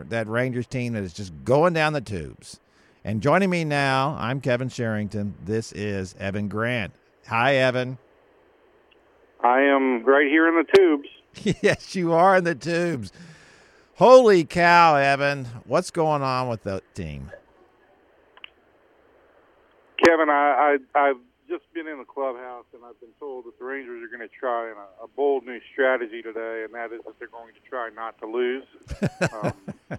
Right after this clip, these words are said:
Speaker 1: I like it.
Speaker 2: th-, this is, uh, things are going about as bad as, as could have been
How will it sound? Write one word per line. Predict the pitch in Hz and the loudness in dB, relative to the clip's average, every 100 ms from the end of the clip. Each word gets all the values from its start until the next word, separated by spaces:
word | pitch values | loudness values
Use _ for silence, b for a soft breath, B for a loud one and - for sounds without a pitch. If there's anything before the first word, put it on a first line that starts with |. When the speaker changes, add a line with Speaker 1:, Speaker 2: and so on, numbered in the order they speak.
| - - - _ - _ - - - - _ B B B | -16 -20 -20 _ -20 _ -20 -20 -20 -20 _ B B B
Speaker 1:
I | 110 | 0
like | 107 135 170 | 4 4 4
it. | 98 - | -2 -6
Speaker 2:
th-, | - 330 - - _ _ _ _ 277 | -8 -8 -10 -12 _ _ _ _ 0
this | 180 - | 0 2
is, | 185 151 135 | -2 -2 -2
uh, | 135 123 120 113 143 127 123 _ _ _ _ _ _ _ _ | -2 -2 -4 -10 -14 -16 -18 _ _ _ _ _ _ _ _
things | 196 233 233 | -4 -4 -10
are | 208 190 175 | -6 -6 -4
going | 160 165 165 | -6 -6 -6
about | 147 139 123 | -4 -2 -4
as | 117 _ | -8 _
bad | 123 127 127 123 | -4 -2 -4 -6
as, | 123 110 _ _ - | -12 -16 _ _ -14
as | 127 117 104 _ _ _ | -12 -12 -16 _ _ _
could | - 160 143 - | -10 -8 -8 -8
have | 131 123 - _ | -6 -6 -10 _
been | 127 120 113 110 | -6 -6 -6 -12